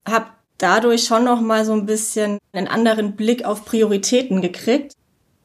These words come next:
Dann war mir eigentlich schon klar, das macht keinen Sinn, irgendwas zu machen, was einem keinen Spaß macht, in der Hoffnung, vielleicht irgendwann was, eine Nische zu finden in diesem Bereich, der dann doch gut ist. Hab dann aber noch Diplomarbeit gemacht in Münster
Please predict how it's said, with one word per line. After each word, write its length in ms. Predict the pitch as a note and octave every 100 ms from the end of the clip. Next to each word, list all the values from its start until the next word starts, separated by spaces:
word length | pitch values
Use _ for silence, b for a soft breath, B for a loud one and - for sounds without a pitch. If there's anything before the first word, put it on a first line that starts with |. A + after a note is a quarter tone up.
| _ - G3+
Dann 480 | F#3+ G3+ G#3 G3+ - -
war 260 | F3+ F#3 G3
mir 160 | A3+ G3
eigentlich 320 | F#3+ A3 G#3+
schon 160 | G#3
klar, 240 | G3+ G3+ G3+
das 160 | G3
macht 220 | G3 G#3 -
keinen 240 | G#3 F#3+
Sinn, 240 | F#3+ A3
irgendwas 360 | A3+ G3+ G3+ G#3
zu 120 | -
machen, 340 | G3 G#3+ A3 G3
was 160 | G3
einem 380 | - F#3+ F#3+ -
keinen 200 | G3+ G3
Spaß 440 | F#3+ - F3+ -
macht, 400 | G#3+ G#3+ G#3+ -
in 180 | - G3+
der 140 | F#3 G3
Hoffnung, 280 | A3 A3+
vielleicht 340 | G3 G3 G#3 G#3+
irgendwann 360 | G#3+ G3+ A3
was, 380 | G#3 G3+ - - - _ A#3
eine 100 | A3
Nische 400 | G#3+ C4+ C#4 G3
zu 160 | G#3+
finden 280 | G3 A3 G#3+
in 100 | F#3+
diesem 240 | G3 G3
Bereich, 420 | F3+ D#3+ E3+ F3+ -
der 220 | F3 E3+
dann 160 | E3+
doch 180 | D#3+ -
gut 220 | - F3
ist. 240 | G3+ G#3+ - _ _ _
Hab 140 | A#3 A#3
dann 120 | A3
aber 120 | A3
noch 140 | G#3+
Diplomarbeit 580 | G#3+ G3 B3 C4+ C4 B3
gemacht 300 | B3 A#3 A#3
in 100 | G#3+
Münster 480 | A3 C#4+ D4 D4+ D#4+